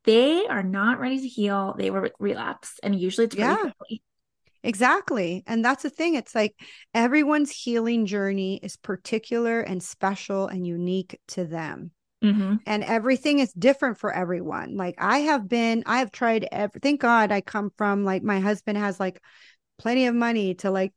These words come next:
Speaker 2: let me explore all the things
Speaker 1: <laughs>
Speaker 2: because I have explored all the things. I have done, you know, weightless tanks and acupuncture and tuning forks. I've been to shamanic healers. I've done psychedelics. I've done, you know, e-,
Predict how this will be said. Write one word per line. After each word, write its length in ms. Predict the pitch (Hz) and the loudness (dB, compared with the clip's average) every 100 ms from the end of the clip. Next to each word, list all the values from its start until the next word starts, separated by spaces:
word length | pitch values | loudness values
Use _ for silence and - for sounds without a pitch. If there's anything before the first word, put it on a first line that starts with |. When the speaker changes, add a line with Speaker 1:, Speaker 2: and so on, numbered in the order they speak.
| _ | _
Speaker 2:
let 200 | 208 233 | -2 4
me 100 | 247 | 4
explore 500 | 220 - 254 277 240 | 4 2 6 8 10
all 160 | 226 233 | 8 8
the 140 | 220 | 6
things 380 | 220 247 214 190 | 2 -2 -2 -2
Speaker 1:
<laughs> 540 | - - - - 523 247 | 0 0 0 0 -2 0
Speaker 2:
because 300 | 262 269 - | -2 0 2
I 180 | 247 302 | 4 6
have 200 | 320 294 | 6 4
explored 540 | 294 - - 294 302 220 | 2 -2 2 6 6 6
all 180 | 220 | 4
the 120 | 220 220 | 2 -2
things. 480 | 254 262 190 180 | -4 -4 -4 -4
I 160 | - 220 | -2 0
have 240 | 240 220 185 | 0 0 0
done, 460 | 220 233 208 208 | 0 2 0 -2
you 100 | 220 | -4
know, 140 | 208 190 | -4 -4
weightless 540 | 190 202 208 220 - | -2 -2 -2 -4 -6
tanks 440 | - 220 202 180 - | -8 -6 -6 -8 -12
and 360 | - 196 190 - | -10 -8 -8 -6
acupuncture 840 | 214 - 220 - 202 - 190 180 | -6 -6 -10 -8 -8 -6 -6 -4
and 180 | - 190 | -4 -8
tuning 440 | - 233 233 226 196 | -6 -2 0 0 -2
forks. 400 | - 180 175 - - - - | -4 -6 -6 -12 -20 -16 -10
I've 100 | 185 | -6
been 160 | 208 202 | -4 -4
to 60 | |
shamanic 580 | 214 - 214 202 202 202 | -6 -4 0 0 0 -2
healers. 760 | - 262 269 247 190 180 175 - - - - | -6 0 4 4 4 2 -2 -6 -20 -10 -6
I've 180 | 202 | -4
done 280 | 175 190 190 | -2 -2 -2
psychedelics. 1160 | - - 208 196 226 175 233 247 226 180 - - - - - | -6 -2 0 0 -2 0 2 4 2 0 -4 -12 -18 -10 -2
I've 260 | 208 190 | -2 -2
done, 420 | 170 208 202 202 202 | 0 2 2 0 -2
you 220 | 233 220 | -2 -2
know, 220 | 196 196 | 0 -2
e-, 60 | - | -2